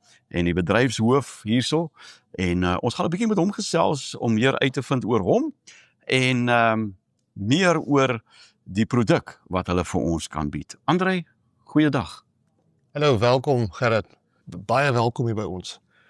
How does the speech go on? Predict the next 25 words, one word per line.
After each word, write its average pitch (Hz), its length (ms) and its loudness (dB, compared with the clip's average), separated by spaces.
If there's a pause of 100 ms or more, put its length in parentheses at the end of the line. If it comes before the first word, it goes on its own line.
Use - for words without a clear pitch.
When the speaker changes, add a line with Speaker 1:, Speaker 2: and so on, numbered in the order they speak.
(180)
Speaker 1:
Baie 156 140 4
dankie 160 240 4
Andrei, 156 260 4
dis 127 160 0
lekker 120 260 0
om 156 80 2
hier 143 100 2
by 131 80 0
jou 123 140 2
te 127 100 -2
wees 127 320 0
en, 117 200 0
eh, 107 360 4
ja, 127 200 2
veral 135 280 0
hier 123 160 2
in 123 60 2
julle 110 180 0
splinte 143 480 0
nuwe 113 500 2
werkswinkel, 110 680 0
wat 107 160 0
amper 107 260 -4
julle 104 320 0
showroom 117 680 2